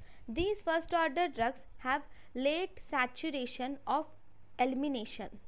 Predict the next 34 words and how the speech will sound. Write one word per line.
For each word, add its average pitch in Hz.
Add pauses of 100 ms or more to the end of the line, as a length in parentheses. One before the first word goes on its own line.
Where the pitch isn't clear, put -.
(3250)
So 226 (320)
the 269
examples 269
of 359
first 277
order 311 (140)
kinetics, 269 (160)
uh, 240
first 285
order 302 (440)
elimination, 262
see, 208 (360)
the, 277
the 302
sat-, 262 (340)
think 370
that 294
there 277
is 330
late 302
saturation 262
of 330
elimination. 226 (300)
That 359
means 269
the 269
saturation 294
of 381
elimination 254
for 254
a 254
first 285
order 311
reaction 247